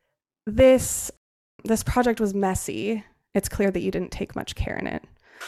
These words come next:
Especially from when you're someone who is really seeking that validation from, like, you know, your superiors, to, to hear that they think that you didn't try <laughs> when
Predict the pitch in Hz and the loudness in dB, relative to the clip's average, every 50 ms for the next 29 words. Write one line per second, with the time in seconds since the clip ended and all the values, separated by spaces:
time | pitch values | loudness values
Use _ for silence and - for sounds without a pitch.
0 | - - - _ _ _ - 202 196 - - - 214 214 214 - - 208 196 196 | -18 -20 -20 _ _ _ 0 0 0 0 0 2 4 4 4 2 0 0 0 0
1 | - - - 190 185 185 185 175 175 175 170 170 175 170 175 - _ _ _ _ | -2 0 0 2 2 2 2 0 0 -2 -2 -2 -4 -4 -6 -10 _ _ _ _
2 | _ _ _ _ _ _ _ _ _ _ _ _ - - - 202 196 180 170 175 | _ _ _ _ _ _ _ _ _ _ _ _ -8 -2 0 0 2 2 0 -2
3 | 175 170 - - 175 170 170 165 170 165 170 185 - _ _ - 185 180 175 180 | -4 -6 -4 -4 -4 -2 -2 -4 -4 -6 -8 -10 -12 _ _ -4 -4 -2 0 0
4 | 185 180 175 175 - - 180 - - 185 180 175 160 - 165 175 170 160 165 160 | 2 2 0 -2 -4 -8 -8 -6 -4 -2 -2 -2 -2 0 0 0 0 0 0 -2
5 | 156 - - 156 156 156 170 175 - - - 156 151 - - - - - - _ | -4 -4 -4 -4 -4 -4 -4 -6 -6 -6 -6 -4 -4 -4 -6 -6 -8 -12 -20 _
6 | _ _ _ _ 190 175 170 170 156 160 175 - - 175 - - - 165 165 170 | _ _ _ _ -4 -2 -2 -2 -2 -4 -6 -6 -6 -6 -6 -4 -4 -4 -2 -2
7 | 156 - - - 175 196 - - - - _ _ _ _ _ _ _ _ _ _ | -2 -2 -2 -2 -4 -6 -8 -10 -16 -18 _ _ _ _ _ _ _ _ _ _
8 | _ _ _ - _ _ - - 196 170 - - - - - _ _ _ _ _ | _ _ _ -20 _ _ -4 -2 0 0 0 -4 -10 -18 -20 _ _ _ _ _
9 | _ - 208 - - 214 208 190 180 - - 185 190 190 190 - - 202 196 185 | _ -10 -10 -2 2 2 4 4 2 2 4 4 4 4 4 2 -2 -2 -2 -2
10 | - - - 175 175 165 170 165 - - - - 160 156 156 160 165 190 208 - | -6 -6 -4 -2 0 0 0 -2 -2 -6 -4 -2 0 0 2 2 2 2 0 0
11 | - - _ 180 - - - 180 - - 190 175 170 165 160 160 160 170 | -4 -10 _ -12 -12 -4 -4 -4 -2 0 -2 -2 -2 -4 -6 -8 -10 -10